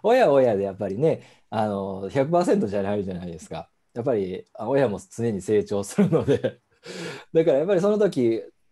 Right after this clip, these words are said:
我が子を育てるので一生懸命なってはっ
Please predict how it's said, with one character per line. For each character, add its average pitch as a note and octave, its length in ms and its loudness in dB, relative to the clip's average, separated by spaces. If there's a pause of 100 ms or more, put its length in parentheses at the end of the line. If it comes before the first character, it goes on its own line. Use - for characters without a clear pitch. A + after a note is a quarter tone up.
(100)
我 A2+ 160 0
が A#2+ 160 4
子 B2 160 2
を A#2+ 60 2
育 B2+ 260 -2
て C3 120 0
る C3+ 200 -2 (140)
の A#2+ 140 -8
で B2 140 0
一 A#2+ 240 -6
生 A2+ 140 -4
懸 D3+ 180 -4
命 E3 120 -4
な C3+ 120 -6
っ - 80 -16
て A#2 120 -6
は C#3+ 140 -4
っ - 80 -20